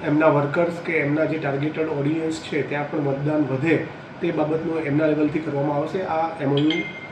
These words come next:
અ, બત્રીસ કરતાં વધારે પણ સંસ્થાઓમાં આપણે કરેલા છે. અ, જનજાગૃતિ માટે મેં કીધું એમ કે, અ, ભુજની અને, અ, મારા ખ્યાલે બધા જ, અ, આપણે તાલુકા કવર કર્યા છે એમાં કે સ્કૂલોમાં આપણે ચુનાવ પાઠશાલાઓમાં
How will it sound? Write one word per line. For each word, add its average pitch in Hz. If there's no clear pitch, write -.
અ, 135
બત્રીસ 151
કરતાં 151
વધારે 147
પણ 156
સંસ્થાઓમાં 139
આપણે 147
કરેલા 135
છે. -
અ, 156
જનજાગૃતિ 180
માટે 180
મેં 170
કીધું 170
એમ 165
કે, 165
અ, 143
ભુજની 151
અને, 160
અ, 151
મારા 151
ખ્યાલે 156
બધા 151
જ, -
અ, -
આપણે 147
તાલુકા 143
કવર 139
કર્યા 156
છે 147
એમાં -
કે 160
સ્કૂલોમાં 175
આપણે 170
ચુનાવ 165
પાઠશાલાઓમાં 160